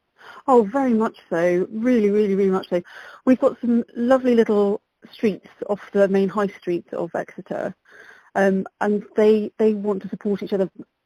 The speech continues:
a lot at the moment. The footfall is down everywhere, and they do, they do automatically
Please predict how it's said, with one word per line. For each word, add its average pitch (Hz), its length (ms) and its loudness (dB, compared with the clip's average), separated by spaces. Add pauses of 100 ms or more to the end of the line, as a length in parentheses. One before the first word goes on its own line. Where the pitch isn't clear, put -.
(260)
a 208 60 6
lot 196 420 2
at - 140 -18
the 180 40 -8
moment. 180 200 -4
The 202 60 -6
footfall 247 440 -2
is 226 60 -4
down 226 260 0
everywhere, 220 580 0 (360)
and 202 260 0 (280)
they 262 100 2
do, 311 320 4 (240)
they 294 60 2
do 339 340 2 (180)
automatically 240 880 -2